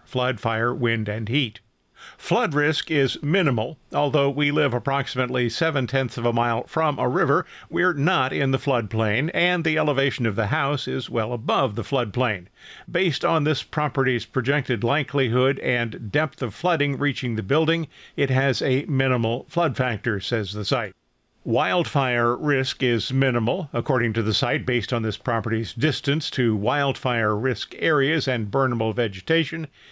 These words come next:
it has a minimal fire factor. The most serious threat is heat,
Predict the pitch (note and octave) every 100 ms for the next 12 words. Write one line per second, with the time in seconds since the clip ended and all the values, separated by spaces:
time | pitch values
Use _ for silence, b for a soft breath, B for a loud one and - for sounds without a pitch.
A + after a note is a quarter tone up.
0 | B D3+ A#2+ B2+ A#2+ B2 B2 - C#3 C3+
1 | A#2 G#2+ A2+ - D#3+ A#2+ G#2+ B2 G#2+ A#2
2 | F2+ _ _ b b b b C#3+ G3+ F#3
3 | - - - A3+ F#3+ C3+ - A#2+ A#2+ -
4 | - A#2+ F#2+ C#3+ C3+ D#3+